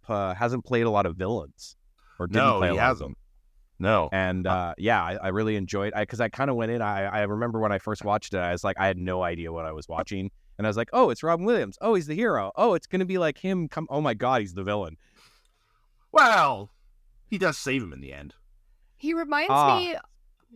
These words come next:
Speaker 3: he, he
Speaker 1: Spoiler.
Speaker 3: reminds me of a deranged alcoholic Wile E. Coyote, who is also a children's entertainer.
Speaker 1: Yes,
Speaker 2: Ah. <laughs>
Speaker 1: that's a, that's a very apt, uh, metaphor or analogy.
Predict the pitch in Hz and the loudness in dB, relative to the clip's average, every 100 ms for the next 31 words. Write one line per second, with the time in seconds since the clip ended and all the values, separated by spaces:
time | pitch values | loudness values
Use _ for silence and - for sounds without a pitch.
0 | 202 _ _ _ - 302 277 - 339 311 | _ _ _ _ -6 -6 -6 -4 0 2
1 | 285 285 330 370 370 370 359 294 220 214 | 4 2 0 -4 -2 -2 -4 -6 -4 -4
2 | 247 294 320 - - 220 240 233 226 208 | -4 -4 -6 -6 -2 -2 -2 -6 -4 -4
3 | 214 202 160 175 185 202 185 190 170 165 | -4 -6 -4 -2 -2 -4 -6 -4 -4 -4
4 | 147 139 190 190 175 - 175 - 175 160 | -4 -4 -4 -4 -4 -4 -4 -2 -4 -2
5 | 160 143 139 120 - - 151 - - _ | -4 -4 -4 -6 -10 -8 -10 -10 -16 _
6 | _ _ _ _ - 101 127 185 214 101 | _ _ _ _ 0 2 4 4 4 4
7 | 98 101 92 87 - - 95 92 95 104 | 2 2 2 2 -4 -8 -8 -4 -2 0
8 | 92 92 95 - 95 92 87 87 85 101 | 0 0 -2 -6 -4 -2 -2 -4 -4 -4
9 | 92 87 87 85 82 76 | -2 -2 -2 -4 -4 -8